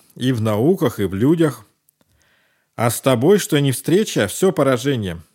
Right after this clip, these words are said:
Ты, Ломоносов, поразительный человек. Ты скажи, что за прихоть такая, танцы? Да вот приседания эти». Он опять засмеялся и рукой на Дусятку, с ковшом выглянувшую, замахал.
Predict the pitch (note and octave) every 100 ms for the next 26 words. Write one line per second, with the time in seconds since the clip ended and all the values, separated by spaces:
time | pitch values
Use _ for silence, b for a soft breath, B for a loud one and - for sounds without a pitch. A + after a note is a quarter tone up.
0 | _ _ _ _ _ _ _ _ _ _
1 | _ _ _ D3+ F#3+ G#3+ F#3+ E3 D#3 G3+
2 | - G3+ - E3 D#3 C3+ B2+ F#3 F3+ D3+
3 | C3+ C#3 C3+ C3 G2 - - _ _ _
4 | _ _ _ _ _ _ _ - C#3 D3+
5 | - F#3 F3 D3+ - - G3 E3 C3+ D#3+
6 | F#3+ D3 - D3 - E3+ A2 F#2+ - D#3
7 | A2+ - E2+ F2 - B2 D#3 C#3+ b b
8 | b b - D#3+ F3 G3 F#3 F3+ A#2+ C3+
9 | B2+ - E2+ F2 _ _ _ _ _ _
10 | _ A2 B2+ B2 G#2 E2 F2+ - A#2 E3+
11 | F#3 D#3+ C#3 b b b - B2 B2+ -
12 | G3 C3+ G#2 G#2 E3 F#3 - D#3+ b b
13 | - - C3 - A2+ G2+ D3+ D3 C#3 -
14 | B2+ B2 A2+ A2+ - F2 E2